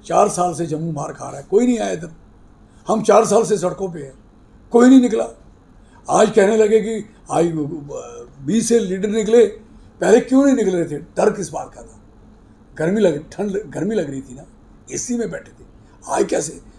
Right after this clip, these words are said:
आज ब-, बात कर रहे हो कि हम लोग, अ, जम्मू को ये दिलवाएंगे, जम्मू को, अ, जम्मू स्टेट को ये करेंगे?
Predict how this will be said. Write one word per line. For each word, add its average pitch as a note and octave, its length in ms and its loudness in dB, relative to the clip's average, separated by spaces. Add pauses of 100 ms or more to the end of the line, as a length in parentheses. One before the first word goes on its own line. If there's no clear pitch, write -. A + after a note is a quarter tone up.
(180)
आज D#3 160 -6
ब-, D3+ 200 -10
बात D#3+ 180 -4
कर D3 140 -6
रहे C#3+ 120 -4
हो C3 60 -10
कि C3+ 80 -12
हम C3 200 -10
लोग, C3 180 -4
अ, C3+ 120 -4 (640)
जम्मू C3+ 300 -10
को C#3 120 -8
ये C3+ 200 -6
दिलवाएंगे, B2+ 460 -4
जम्मू B2 220 -14
को, D#3+ 120 -18 (480)
अ, C3 60 -14
जम्मू C3 280 -6
स्टेट C3+ 300 -12
को C#3+ 60 -10
ये B2+ 120 -8
करेंगे? - 280 -20